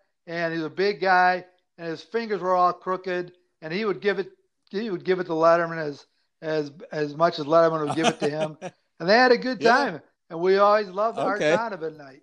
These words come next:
Speaker 2: <laughs> I, I do remember that. That's a, that's a great, uh, that's a great, great one there. <laughs>
Speaker 1: And he's a Hall of Famer, so
Speaker 2: Mm-hmm.
Speaker 1: don't yell at me, people. Probably, if you went to YouTube right now, Art Donovan, David Letterman,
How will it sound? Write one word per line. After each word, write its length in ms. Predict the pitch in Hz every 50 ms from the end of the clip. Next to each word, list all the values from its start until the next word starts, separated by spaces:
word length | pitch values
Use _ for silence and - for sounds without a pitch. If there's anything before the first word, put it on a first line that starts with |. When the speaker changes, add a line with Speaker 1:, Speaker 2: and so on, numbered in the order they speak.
| _ -
Speaker 2:
<laughs> 120 | _ _
I, 120 | - 156 147 -
I 120 | 220 196 180
do 320 | - 254 220 208 190 202
remember 480 | 208 202 196 175 180 180 196 190 180 147
that. 140 | 123 117 117
That's 160 | 151 185 -
a, 60 | 175 135 117 135
that's 180 | 135 143 -
a 80 | 165 151
great, 400 | 127 143 143 147 156 156 - _
uh, 220 | 151 147 147 147 - _ _ _ _ _ _ _ _ _ _ _ _
that's 160 | 156 165 -
a 60 | 175
great, 320 | 135 117 135 143 160 170 165 160 - - 117 _ _ -
great 240 | 123 160 185 233 254
one 200 | 190 139 117 104
there. 240 | 101 95 95 92 - _ _ _ _ _ _ _ _ _ _ _ _ _
<laughs> 140 | 185 180 - 123 - - - - _ _ 139 - _ _ _ _ _ _ _ _ _ _ _ -
Speaker 1:
And 160 | 160 170 180
he's 120 | 190 175
a 80 | 214 226
Hall 280 | 208 214 233 247 269 277
of 100 | 269 277
Famer, 480 | 262 247 247 247 247 247 254 247 233
so 560 | 233 - 208 202 196 190 185 185 185 175 - - -
Speaker 2:
Mm-hmm. 100 | 175 170 160
Speaker 1:
don't 260 | 160 180 190 220 233
yell 220 | 226 233 240 233 233
at 80 | 226
me, 160 | 214 214 214 202
people. 320 | - 202 202 190 214 202
Probably, 320 | - 196 202 202 208 202 180 - _ _ _ _ _ _ _ _
if 140 | 175 151 170
you 160 | 202 233 233
went 260 | 220 220 220 220 220
to 100 | - 190
YouTube 560 | 185 175 175 196 208 208 202 - 196 190 180
right 240 | 170 175 175 190 190
now, 580 | 185 180 175 175 175 175 170 170 170 165 165 - _ _ _ _
Art 280 | - 165 165 175 165 170
Donovan, 500 | 180 170 170 170 170 165 160 170 165 151
David 320 | 151 165 165 165 156 160
Letterman, 600 | 151 156 156 156 156 151 151 147 151 151 151 143